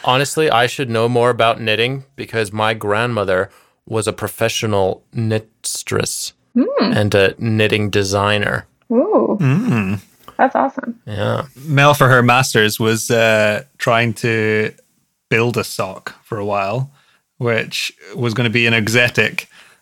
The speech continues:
Speaker 3: Uh, so an exetic is any shape that when you, normally if you, if you pull something, it would get narrower in the middle. Like, you pull an elastic band, it gets narrower. But an exetic is a material that when you pull it, it gets wider. Uh,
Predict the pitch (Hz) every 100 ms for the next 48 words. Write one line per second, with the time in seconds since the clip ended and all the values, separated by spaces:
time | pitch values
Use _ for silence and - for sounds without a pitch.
0 | _ _ 117 110 107 110 107 104 - -
1 | - 120 117 113 113 110 - - - 127
2 | 120 135 135 139 117 123 123 123 120 -
3 | 127 120 - 117 120 120 117 117 127 131
4 | 131 120 - 120 123 - 120 - 143 135
5 | - 113 95 98 110 113 139 113 117 117
6 | 110 113 107 110 113 98 104 104 123 110
7 | 107 - 117 113 104 101 104 113 107 104
8 | - 123 117 _ - _ - 123 113 107
9 | 117 120 - 101 107 110 104 117 113 104
10 | 104 113 110 104 104 101 - _ - 127
11 | 104 101 - 120 120 110 117 117 110 110
12 | 123 - _ _ _ _ _ - 117 110
13 | 101 101 104